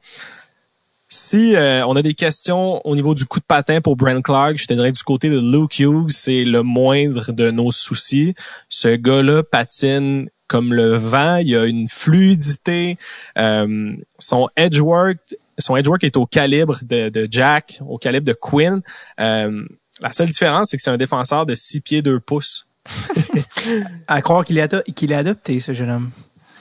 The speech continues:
Speaker 1: Exact, c'est vraiment, euh, c'est vraiment comme une licorne dans, dans sa famille.
Speaker 2: <laughs>
Speaker 1: C'est un joueur de hockey. Moi, je, je le suis depuis à peu près l'âge de, de quinze ans parce que justement, les, les frères Quinn, euh, et Jack commençaient à arriver sur, euh,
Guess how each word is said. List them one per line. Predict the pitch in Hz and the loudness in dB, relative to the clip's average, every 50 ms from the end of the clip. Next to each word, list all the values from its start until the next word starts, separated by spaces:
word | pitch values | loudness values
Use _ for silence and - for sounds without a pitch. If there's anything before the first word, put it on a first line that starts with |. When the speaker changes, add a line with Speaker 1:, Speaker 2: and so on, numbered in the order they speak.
| _ - | _ -4
Speaker 1:
Exact, | - 117 120 135 165 190 175 - | -2 0 2 2 2 2 0 -2
c'est | - 127 | -2 0
vraiment, | 120 123 127 135 151 170 180 | 2 2 2 2 2 2 2
euh, | 151 131 120 117 113 113 113 110 117 120 131 135 | 2 2 2 2 2 0 0 0 0 0 -2 -4
c'est | - - - 123 | -4 -2 0 0
vraiment | 117 120 131 156 | 2 2 2 2
comme | 170 180 160 139 | 2 2 2 2
une | 131 135 | 2 2
licorne | 131 135 135 - - 147 147 156 147 143 | 2 2 0 2 2 2 2 2 2 0
dans, | 127 117 110 107 110 | 0 -2 -2 -4 -6
dans | 113 107 110 | -6 -6 -4
sa | 113 - - 139 | -2 -2 -2 -2
famille. | - 123 117 120 135 160 180 175 - - - | -2 -2 0 0 0 0 0 -2 -4 -8 -8
Speaker 2:
<laughs> | - 139 123 | -6 -6 -4
Speaker 1:
C'est | - - - - 135 135 135 135 135 135 135 - - - _ _ _ _ - | -4 -2 0 2 4 4 4 4 4 2 2 -2 -6 -14 _ _ _ _ -2
un | 220 175 143 | 0 0 0
joueur | 139 - - 170 | 0 0 0 0
de | 160 147 | 2 2
hockey. | 127 123 120 - 196 190 | 2 0 0 -2 -2 0
Moi, | 180 180 196 208 196 170 | 2 2 2 2 2 0
je, | 131 117 135 123 135 | 0 -2 -4 -6 -8
je | - - | -6 -4
le | 135 123 | -4 -2
suis | 117 - 196 202 | -2 -2 0 0
depuis | 180 135 - | 0 0 0
à | 160 156 | 0 0
peu | 156 135 | 0 -2
près | - - 156 | -2 0 2
l'âge | 160 143 147 160 160 139 | 2 2 2 2 0 -2
de, | 123 120 117 113 110 | -2 -2 0 0 0
de | 113 110 | -2 -4
quinze | 110 - - 135 123 120 113 113 | -4 -2 -2 -2 0 -2 -2 -2
ans | 120 160 208 202 | -2 -4 -4 -4
parce | - 110 - | -6 -8 -6
que | - 120 | -6 -6
justement, | 110 107 - - 127 127 135 139 | -6 -6 -6 -6 -4 -2 0 0
les, | 139 123 110 107 | 0 -2 -2 -4
les | 110 113 | -6 -6
frères | - - 135 131 131 | -4 -2 -2 -2 -2
Quinn, | - - 139 135 143 143 147 139 - - - - - - | -2 0 0 0 2 0 -2 -4 -8 -14 -20 -16 -10 -4
euh, | 113 110 110 107 107 107 104 113 | -2 0 0 0 0 -2 -2 -2
et | - 123 120 117 | -2 -4 -2 0
Jack | 131 135 139 143 | 2 2 2 0
commençaient | - 131 120 113 113 110 107 - 143 | -2 -6 -6 -4 -6 -4 -2 0 0
à | 131 | 0
arriver | 127 110 117 113 113 131 131 | 0 0 -2 -2 0 0 -2
sur, | - - 127 113 107 | 0 -2 -2 -2 0
euh, | 110 107 104 104 | -2 -2 -2 -4